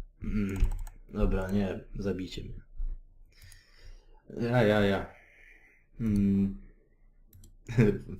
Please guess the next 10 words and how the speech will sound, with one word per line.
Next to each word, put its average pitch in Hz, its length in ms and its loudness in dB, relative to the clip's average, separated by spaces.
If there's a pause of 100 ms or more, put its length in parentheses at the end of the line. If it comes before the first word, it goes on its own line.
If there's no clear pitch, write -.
Fail 101 260 4
zaraz 90 260 -4
na 95 80 -10
początku. 98 560 -4 (920)
E, 104 260 0
musimy 104 400 -2
wypić 110 760 -4
potion 98 720 -6
resist 95 680 -10
cold. 87 580 -6